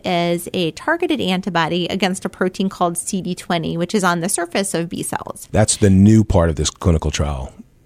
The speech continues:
Speaker 2: this antibody you just said.
Speaker 1: Yeah, so
Speaker 2: That's the third element th-,
Speaker 1: That's right.
Speaker 2: added to the first two.
Speaker 1: Mm-hmm, that's
Speaker 2: Okay.
Speaker 1: right. Um, and with this regimen, we can actually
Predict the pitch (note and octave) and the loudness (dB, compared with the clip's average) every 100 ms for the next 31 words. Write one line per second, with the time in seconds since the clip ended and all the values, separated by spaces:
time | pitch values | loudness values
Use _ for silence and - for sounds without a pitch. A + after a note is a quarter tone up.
0 | _ _ - - G2+ F2 A2 G#2 F2 E2+ | _ _ -12 -4 0 2 4 2 2 0
1 | D#2 D2+ D2+ C#2+ - - - C4 C#4 - | 0 -2 -4 -4 -6 -4 2 4 4 2
2 | - C#4+ G3 - A#3+ - - A2+ G#2+ F#2+ | 0 2 4 4 0 -2 2 4 6 4
3 | E2 F2 E2 D#2+ - - - - - - | 4 2 2 0 -6 -14 -8 -2 -2 0
4 | F#2+ F2+ E2+ - E2 - D#2+ - - C#2 | 2 2 0 -2 -4 -4 -4 -4 -6 -2
5 | A#3 C4 B4 - F#3+ G3+ E3 - - - | 0 0 -2 -4 -4 -2 -2 -4 -10 -16
6 | - - - A3 G#3+ F#3+ G3 _ _ - | -14 -12 -2 0 2 0 -2 _ _ -16
7 | - _ _ _ C4+ A#3+ A3 G3 - G#3+ | -16 _ _ _ 0 2 2 0 -2 -2
8 | A3+ G#4+ - B3 - - G3 G3 G3+ F#3+ | 0 0 -2 -6 -6 0 0 2 0 -2
9 | E3 F#3+ F#3 - - - - G#3 A3+ G3 | -2 -2 -6 -10 -20 -12 -2 2 2 0
10 | B3 G3 A#3 - G#3+ G3+ F#3 | 0 2 0 -2 0 0 -2